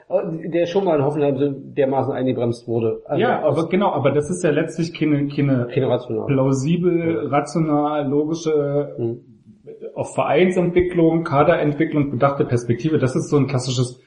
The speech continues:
Speaker 2: „Ich will jetzt Erfolg haben, ich gebe meine Assets nicht ab, das ist irgendwie mein Team, äh, die bleiben zusammen.“ Das hat so manchmal so einen,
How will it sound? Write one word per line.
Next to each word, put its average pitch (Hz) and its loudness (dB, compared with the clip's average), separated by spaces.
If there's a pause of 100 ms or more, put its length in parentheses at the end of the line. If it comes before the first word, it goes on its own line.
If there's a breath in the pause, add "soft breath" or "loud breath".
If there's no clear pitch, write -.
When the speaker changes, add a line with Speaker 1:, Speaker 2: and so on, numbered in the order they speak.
(360 soft breath)
Speaker 2:
„Ich - -10
will 127 0
jetzt 214 0
Erfolg 180 0
haben, 180 0
ich - -10
gebe 143 -8
meine 165 2
Assets 160 -4
nicht 160 0
ab, - -2
das 127 -2
ist - -14
irgendwie 131 0
mein 123 2
Team, 156 -2
äh, 127 -2
die 120 0
bleiben 120 2
zusammen.“ 107 -4
Das - -10
hat 135 -4
so 156 -2
manchmal 147 0
so 139 0
einen, 131 0